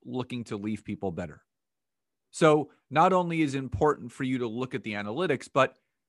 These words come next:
really stay in touch with those people that are supporting you because they feel a connection to you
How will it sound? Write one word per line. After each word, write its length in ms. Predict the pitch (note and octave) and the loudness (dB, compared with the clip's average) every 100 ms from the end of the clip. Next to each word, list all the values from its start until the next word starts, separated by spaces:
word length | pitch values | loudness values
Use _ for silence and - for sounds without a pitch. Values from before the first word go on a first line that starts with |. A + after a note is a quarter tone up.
| _ _ | _ _
really 340 | A2 G3 A3 D#3+ | 2 4 6 4
stay 240 | - E3+ | 4 0
in 80 | D#3 | 2
touch 240 | - D#3+ | 0 -2
with 80 | D3 | 0
those 160 | C#3+ C3+ | -2 -2
people 300 | C#3+ C3 B2 | -8 -4 -2
that 100 | C3+ | -2
are 60 | |
supporting 480 | C3 - F#3 G#3+ D#3 | -4 -4 2 2 2
you 100 | B2 | -2
because 320 | A2+ B2+ C#3+ | -2 -6 -8
they 140 | C#3+ C3+ | -6 -8
feel 340 | - C#3+ - | -6 -4 -4
a 40 | B2+ | -6
connection 500 | - B2+ D#3 - A2+ | -10 -4 -4 -2 -8
to 140 | - | -4
you 240 | A2+ G#2 | -2 -2